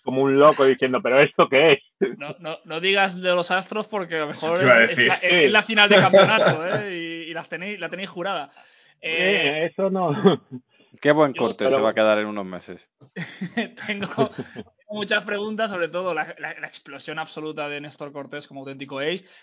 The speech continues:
Speaker 2: No sé si Adrián, Cobo, Chemi, tenéis algo que, que preguntarle más concreto sobre esta temporada de los Yankees. ¿Qué más os ha sorprendido? ¿Qué cosas que a lo mejor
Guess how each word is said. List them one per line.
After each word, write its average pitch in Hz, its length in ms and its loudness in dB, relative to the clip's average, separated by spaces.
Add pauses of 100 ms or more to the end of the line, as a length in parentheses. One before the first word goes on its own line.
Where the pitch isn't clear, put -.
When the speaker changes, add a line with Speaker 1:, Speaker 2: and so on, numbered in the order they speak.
Speaker 2:
No 165 120 -8
sé 190 140 -2
si 190 140 0
Adrián, 175 360 2
Cobo, 175 520 -2
Chemi, 170 260 -10
tenéis 165 240 -8
algo 160 240 -6
que, 151 480 -8
que 151 100 -12
preguntarle 151 400 -10
más 147 140 -16
concreto 147 300 -12
sobre 147 160 -12
esta 139 160 -14
temporada 143 340 -8
de 135 60 -8
los 135 100 -14
Yankees. 156 320 -10
¿Qué 160 100 -8
más 160 140 -4
os 156 140 -12
ha 156 40 -10
sorprendido? 156 680 2
¿Qué 147 280 -2
cosas 156 300 -14
que - 100 -14
a 143 40 -8
lo 135 80 -16
mejor 147 260 -14